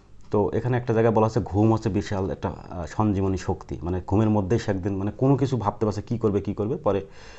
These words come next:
একটা পর্যায়ে সে ঘুমের মধ্যে সিদ্ধান্ত নিল যে এদের তিনজনকে সে মেরে ফেলবে, যেমন কাজ তেমন কথা। সে একদিন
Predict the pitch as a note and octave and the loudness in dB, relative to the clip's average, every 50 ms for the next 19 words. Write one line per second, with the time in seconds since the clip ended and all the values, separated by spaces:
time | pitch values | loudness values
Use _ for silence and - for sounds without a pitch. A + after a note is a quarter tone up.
0 | - - - - - - C#2 D2+ - - G2+ F#2 G2+ F#2 F#2+ G#2 D#2 D#2+ G2 A2+ | -20 -20 -20 -14 -8 -4 -4 -4 -4 -4 -4 -4 -2 -2 -2 -2 0 4 6 6
1 | A#2 A#2 A#2 A2 G2+ G#2+ - G#2 G2+ F#2+ G2 F#2 E2+ G2 G2 F#2 G2+ G#2 A#2+ A#2 | 8 8 6 4 2 0 -2 -2 -2 -2 -2 -2 -2 -4 -4 -4 -4 -4 -4 -4
2 | F#2 F2 - F2+ E2 D#2 E2 D#2+ D2+ E2 D2 D#2 D#2 D2 B1+ B1+ - - - - | -4 -4 -4 -4 -4 -4 -4 -4 -4 -4 -6 -4 -6 -6 -6 -6 -8 -8 -10 -10
3 | - - - - - E2+ F2+ F2 F2 F2+ F2+ F2+ G2+ F#2 E2+ - G2+ F#2 F2+ F#2 | -12 -14 -14 -12 -8 -4 -2 0 0 0 0 -2 -4 -4 -4 -4 -2 -2 -2 -2
4 | F2+ - E2+ - - E3 - - A2+ - - - - - - - - - - - | -4 -6 -8 -8 -8 -10 -8 -6 -8 -8 -8 -10 -18 -20 -20 -20 -20 -18 -10 -8
5 | E2 E2 - F2 D#2+ E2 | -6 -4 -4 -4 -4 -4